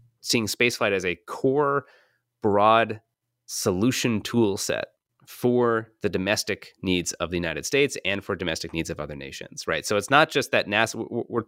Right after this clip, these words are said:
trying to present, nasa's not a, a hungry bird, you know, baby bird in the nest asking for resources. nasa's a powerful set of opportunities to invest in, to address needs of the nation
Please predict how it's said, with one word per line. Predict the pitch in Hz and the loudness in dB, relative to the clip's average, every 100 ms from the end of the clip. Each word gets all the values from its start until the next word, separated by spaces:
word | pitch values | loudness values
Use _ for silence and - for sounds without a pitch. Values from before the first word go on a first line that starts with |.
| - | 0
trying | 165 180 | 2 2
to | |
present, | 147 123 120 113 - - - _ | 2 0 2 2 0 -16 -20 _
nasa's | 120 135 175 131 | 2 4 4 2
not | 123 120 | 2 4
a, | 104 - | 4 2
a | 101 - | 0 -2
hungry | - 156 131 120 | 0 2 2 4
bird, | 107 101 92 95 - - _ _ | 4 4 2 -4 -18 -20 _ _
you | - | -2
know, | 90 | 4
baby | 107 101 | 6 4
bird | 107 101 95 | 2 4 4
in | 95 | 0
the | 90 | 0
nest | 80 58 - - - | 0 -2 -4 -8 0
asking | 95 - 98 | 0 0 -4
for | 80 85 | -8 -4
resources. | 117 147 92 85 82 82 - _ _ - | -2 0 0 0 -4 -8 -12 _ _ -4
nasa's | 104 120 143 110 | 2 2 2 -2
a | 95 | -4
powerful | - - 120 147 - 123 | -4 0 2 2 0 -2
set | - 123 113 | 0 2 0
of | 98 92 - | -2 -8 -2
opportunities | 101 98 - - 143 123 87 69 - | -2 -4 -10 -2 0 2 0 -4 -4
to | - | -2
invest | 92 85 101 95 110 | -2 0 0 0 -4
in, | 87 80 | -6 -6
to | - 92 | -4 -4
address | 82 87 98 110 - - _ _ - | -4 -4 -2 0 -2 -8 _ _ -2
needs | 104 98 - - - _ - | 0 0 -2 -10 -14 _ 0
of | 117 110 | 0 0
the | 104 | -2
nation | 87 92 92 85 | -2 -2 -4 -6